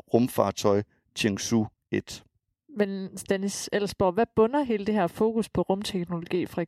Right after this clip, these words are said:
Speaker 2: Kinas side egentlig i, altså sådan på et mere politisk niveau?
Speaker 1: Jamen, man kan sige, at, øh, lande som U S A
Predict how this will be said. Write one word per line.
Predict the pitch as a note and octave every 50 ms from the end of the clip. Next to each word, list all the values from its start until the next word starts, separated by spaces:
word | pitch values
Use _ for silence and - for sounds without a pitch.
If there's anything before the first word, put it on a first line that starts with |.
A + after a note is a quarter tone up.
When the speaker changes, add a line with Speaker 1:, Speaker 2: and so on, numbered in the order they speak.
| _ -
Speaker 2:
Kinas | - G3+ G3+ G#3 F3+ -
side | - F#3 F#3 F#3+ - -
egentlig | A#3 A3 F#3 E3 - -
i, | G#3+ G#3+ - -
altså | - F3+ F3 - E3+
sådan | - - F3+ F3
på | -
et | F#3 F3+
mere | G3 G3+ F3+ D3+ - -
politisk | - G3 G#3+ G#3+ A3+ G3 - -
niveau? | F3 E3+ D#3+ E3+ F#3+ G3 - _ _ _ _ _ _ _ _ _ _ _ _ _ _ _ _ _ _ - - _ _ _ _ _ _ _ _ _ _ _ _ _ _ _ _ _ _ _ _ _ -
Speaker 1:
Jamen, | B2 B2 B2 B2 B2
man | B2 A#2+ A#2
kan | - C3+ B2
sige, | A#2+ - - D#3+ E3+ F3+ F3+ D#3+
at, | C3+ B2 - -
øh, | B2 A2+ A2 A2 G#2
lande | G#2 A2 B2 B2+ C3 D#3 F3
som | F3 - C#3 A#2 A2+ G#2
U | - A#2+ A2+ G#2
S | F#2+ - -
A | D3+ E3